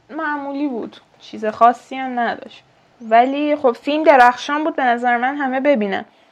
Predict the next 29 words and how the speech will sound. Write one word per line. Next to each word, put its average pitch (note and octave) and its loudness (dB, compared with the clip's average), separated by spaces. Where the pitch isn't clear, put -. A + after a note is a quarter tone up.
کافی B3+ 2
بود E4 -2
صحبتامون، G3+ -4
اه، G#3 -2
و G#3 2
بریم C#4 -4
ببین. C#4+ 0
واقعاً B3+ 2
اینجوریه D4 -4
که D#4+ -8
من D#4 -4
می‌تونم A3+ -6
بیام C4+ 0
سکانس B3+ 2
به C#4+ 2
سکانسشو C#4 -4
بیارم D#4+ -2
با B3+ 4
هم C4+ 2
صحبت D#4 0
کنیم، - -12
ولی A#3+ -10
خب G#3+ -8
نه A3 0
وقتش A#3 2
هست، G3+ -4
نه G#3+ -6
به A3+ -4
نظرم A3 -4